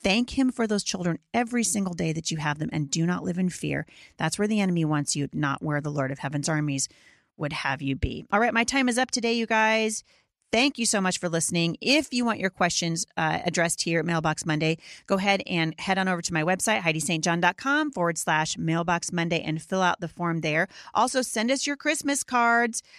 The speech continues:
Uh, you can send them to me at Heidi Saint John, care of Firmly Planted Family, one one one zero zero Northeast thirty-fourth Circle, Vancouver, Washington, nine eight six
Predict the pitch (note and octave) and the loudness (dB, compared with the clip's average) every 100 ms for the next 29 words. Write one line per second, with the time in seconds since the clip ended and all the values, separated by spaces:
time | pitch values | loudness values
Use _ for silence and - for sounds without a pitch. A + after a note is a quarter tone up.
0 | - - F#3 F#3 F3+ G3+ G#3+ A3 A#3 A3+ | -20 -4 2 2 2 -2 -2 0 0 2
1 | - A3+ G#3+ A3 A#3+ F3+ F3+ G3 G#3 - | 0 0 0 0 2 2 2 0 0 0
2 | G3+ D#3 F#3 F3+ A3 A#3+ - F3+ E3+ - | 0 0 2 2 2 0 2 2 2 0
3 | F3+ F3 - F3 D#3+ - D#3+ E3 F#3+ B3 | 0 -2 -2 -2 -2 -2 0 0 2 0
4 | A3+ D#3+ F3 G#3 G#3+ G#3+ G3+ G3 G3 E3+ | 2 2 2 2 0 0 2 2 0 0
5 | D3+ A3+ A#3+ C#4 A#3 G#3+ E3 D#3+ F#3+ - | 2 2 2 2 4 2 2 0 0 -2
6 | E3 D#3+ - D#3+ F#3 B3 A3+ A3+ - E3+ | 0 0 -2 -2 -2 -2 -2 0 0 -2
7 | E3 E3 D#3+ E3+ B3 C4+ C4+ D4 D4 D#4 | -2 -2 0 0 0 -2 -2 0 2 2
8 | - G3+ F#3 E3+ D#3+ - _ _ _ D#3 | 2 0 0 0 -2 -6 _ _ _ -2
9 | D#3+ F3 G3 G3+ - D#3+ - | 2 2 2 0 -2 -2 -2